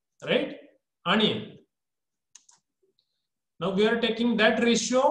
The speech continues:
on this axis, on this axis. ओके, आता what we are doing, you are taking readings for all of this. Okay, then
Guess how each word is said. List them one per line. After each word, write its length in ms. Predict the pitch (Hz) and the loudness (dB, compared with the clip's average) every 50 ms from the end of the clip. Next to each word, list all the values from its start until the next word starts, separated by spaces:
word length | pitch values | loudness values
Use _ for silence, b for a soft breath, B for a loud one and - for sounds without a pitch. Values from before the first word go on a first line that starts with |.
| 311 - - - - _ _ _ | 0 -2 -8 -14 -20 _ _ _
on 420 | - 185 220 277 311 320 320 311 - - - _ _ _ _ _ _ _ _ _ _ _ _ _ _ _ _ _ _ _ - | -2 0 2 2 2 0 -4 -8 -12 -16 -20 _ _ _ _ _ _ _ _ _ _ _ _ _ _ _ _ _ _ _ -8
this 240 | 131 151 208 214 - | -2 0 0 2 2
axis, 680 | 170 143 - - - 131 113 - - - - - - _ _ _ _ _ _ _ _ _ _ _ _ _ _ _ _ _ _ _ _ _ _ _ _ - | 0 -2 -4 -6 -8 -10 -10 -10 -12 -16 -18 -20 -20 _ _ _ _ _ _ _ _ _ _ _ _ _ _ _ _ _ _ _ _ _ _ _ _ -6
on 460 | 143 170 233 285 277 - - - - - | -2 -2 -2 -2 -2 -6 -10 -14 -16 -14
this 300 | 120 117 156 175 170 165 | -8 -4 -2 -2 -2 -2
axis. 640 | 160 - - - - 120 107 - - - - _ _ _ _ _ _ _ - | -4 -4 -6 -8 -10 -12 -12 -14 -16 -18 -20 _ _ _ _ _ _ _ -14
ओके, 300 | 143 147 147 - 233 262 302 - - - - - - _ _ _ _ _ - | -12 -10 -4 -2 0 0 0 -2 -6 -10 -16 -20 -20 _ _ _ _ _ -10
आता 240 | 156 165 180 214 226 254 285 294 - - - - - _ _ _ _ _ _ _ _ _ _ _ _ _ _ _ _ _ _ _ _ _ _ _ _ _ | -8 -6 -2 0 0 0 0 -2 -6 -10 -14 -20 -20 _ _ _ _ _ _ _ _ _ _ _ _ _ _ _ _ _ _ _ _ _ _ _ _ _
what 220 | 156 180 196 190 | -2 -2 -2 0
we 100 | 196 208 | 0 0
are 100 | 208 196 | 0 0
doing, 500 | 180 175 190 196 208 220 233 - - - - _ _ _ | 2 2 2 2 2 2 0 -2 -6 -12 -18 _ _ _
you 140 | - 160 190 | -6 -2 -2
are 140 | 208 214 208 | 0 0 0
taking 580 | - 202 202 - 226 240 247 277 294 - - - - _ _ _ _ _ _ _ _ _ | -2 -4 -2 -2 -2 -2 -2 -2 -6 -10 -14 -18 -20 _ _ _ _ _ _ _ _ _
readings 520 | 165 147 160 190 202 214 226 220 208 - - | -8 -2 0 2 2 4 4 2 2 0 0
for 160 | - 208 202 - - - | -2 -2 -2 -4 -4 -2
all 240 | 185 196 208 214 214 | 0 2 2 2 2
of 220 | 208 185 - - | 2 0 -2 -4
this. 440 | 160 139 120 - - - - - _ - | -2 -2 -2 -4 -6 -12 -16 -20 _ -6
Okay, 520 | 156 170 170 - 233 254 277 277 - - - - _ _ _ - | -6 -6 -2 0 0 0 0 -2 -6 -10 -16 -20 _ _ _ -6
then 480 | - 165 196 247 269 262 - - - | -2 0 0 2 0 -2 -4 -10 -14